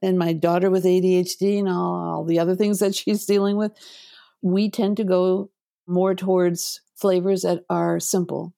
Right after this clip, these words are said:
We don't like a lot of spices, although she really kinda likes hot, hot sauces, which surprises me. That's fairly new for her. But I, I'm, I do, and I can pick up on flavors like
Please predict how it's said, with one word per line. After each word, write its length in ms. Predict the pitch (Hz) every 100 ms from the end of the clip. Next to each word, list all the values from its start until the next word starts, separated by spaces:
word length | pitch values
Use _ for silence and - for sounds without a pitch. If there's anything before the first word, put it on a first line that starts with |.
| _
We 160 | 180 202
don't 260 | 196 190
like 260 | 185 196 196
a 40 |
lot 240 | 196 190 190
of 80 | 202
spices, 720 | - 170 175 208 214 202 - - _ -
although 280 | 233 240 226
she 280 | 226 294 359
really 320 | 285 240 233
kinda 260 | 240 226
likes 340 | 226 220 220 -
hot, 460 | - 214 - - - - _
hot 200 | - 220
sauces, 460 | - 226 165 196 175
which 360 | 175 175 -
surprises 540 | - 180 180 175 190 175
me. 80 | 170
That's 260 | 170 - - _ _ _ _
fairly 320 | - 185 170 165
new 180 | 185
for 180 | 185 180
her. 260 | 170 160 160 - - _
But 160 | 202 185
I, 240 | 190 196 -
I'm, 420 | 190 190 190 -
I 240 | 156 170 143 _
do, 200 | - - -
and 200 | 151 165
I 360 | 170 196 214 185
can 420 | 233 214 208 208 -
pick 200 | 202 185
up 200 | 233 233
on 140 | 214
flavors 540 | 208 214 220 226 233 208
like 240 | 190 175